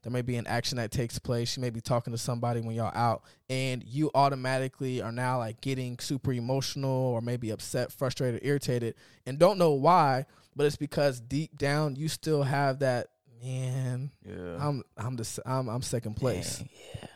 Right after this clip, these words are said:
Speaker 1: I'm not, I'm not one of the priorities in
Speaker 2: Yeah.
Speaker 1: this individual's life," which is gonna cause all of this conflict and hurt,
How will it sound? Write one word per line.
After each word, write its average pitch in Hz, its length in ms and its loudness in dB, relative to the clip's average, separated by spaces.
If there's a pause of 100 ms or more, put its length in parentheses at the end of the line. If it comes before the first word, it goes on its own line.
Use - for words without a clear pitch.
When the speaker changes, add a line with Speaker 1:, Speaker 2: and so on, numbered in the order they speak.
(640)
Speaker 1:
I'm 147 220 2
not, 139 340 2
I'm 139 220 0
not 131 280 0
one 131 340 -4
of 123 140 -2
the 120 140 -4
priorities 117 880 -2
in - 80 -6
Speaker 2:
Yeah. 113 80 -2
Speaker 1:
this 120 120 -2
individual's 117 640 -6
life," 117 240 0
which 123 120 -8
is 123 80 -10
gonna 123 200 -6
cause 117 440 0
all 123 260 2
of 123 60 -4
this 123 300 -4
conflict 123 640 -4
and 107 120 -8
hurt, 113 380 0